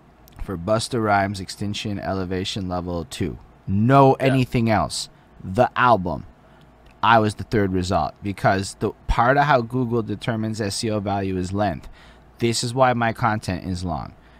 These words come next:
Speaker 1: because it makes it last. It makes it, like,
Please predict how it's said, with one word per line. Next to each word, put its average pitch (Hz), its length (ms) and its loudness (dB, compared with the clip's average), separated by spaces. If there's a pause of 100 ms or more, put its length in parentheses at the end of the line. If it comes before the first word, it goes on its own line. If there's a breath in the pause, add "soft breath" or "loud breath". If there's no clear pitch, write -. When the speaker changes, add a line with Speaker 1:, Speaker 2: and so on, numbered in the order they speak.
(180 loud breath)
Speaker 1:
because 113 380 -2
it 101 120 -4
makes 107 340 -4
it 117 160 -4
last. 101 580 -2
It 95 100 -8
makes 101 300 -6
it, 98 160 -4
like, 104 360 -4